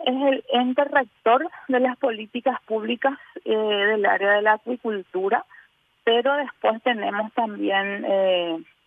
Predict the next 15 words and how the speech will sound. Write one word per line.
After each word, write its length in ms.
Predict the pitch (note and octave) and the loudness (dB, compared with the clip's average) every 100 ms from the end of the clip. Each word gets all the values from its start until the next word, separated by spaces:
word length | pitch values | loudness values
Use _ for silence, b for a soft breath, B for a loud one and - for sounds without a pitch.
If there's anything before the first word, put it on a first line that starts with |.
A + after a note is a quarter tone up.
| _ _ _ _ F#3+ F#3+ | _ _ _ _ -16 -2
las 240 | F#3+ G#3 | -2 -2
entidades 560 | A3 A3 G3 F#3+ G3+ A3 | -6 -2 2 4 4 0
binacionales, 880 | A3 A3+ - G3+ G3+ A3+ A3+ C4+ - | -4 -4 -4 2 4 6 4 -4 -4
también 320 | G3+ F#3 F#3+ | -4 -4 -2
se 100 | G#3 | -4
pueden 320 | G3 F#3+ G3 | 0 -2 0
comunicar. 760 | G#3 G#3 G#3+ G#3+ F#3 G3 G#3 C4+ b _ _ _ _ | -2 -2 -4 -10 -2 4 4 2 b _ _ _ _
Eh, 300 | F#3+ F#3 F#3 | 0 0 0
yo 140 | G3 G#3+ | 0 0
personalmente 880 | A3+ A#3 A#3+ G#3 G#3 A3 G3+ G#3 A3 | 0 -2 -2 4 4 4 -4 -4 2
lo 240 | A3 G3 | 4 6
hago, 720 | F#3+ F#3+ G3 G3+ G3 F#3 F3+ F3+ - - | 6 6 6 6 6 6 2 -4 -6 -2
eh, 640 | F#3 F3+ F3 E3+ E3+ F3 - _ _ _ _ _ _ _ _ | -2 0 -2 -2 -2 -4 -12 _ _ _ _ _ _ _ _
como 320 | G#3 G#3 G3 | 0 0 -2
una 300 | G#3+ A3 - | 0 2 2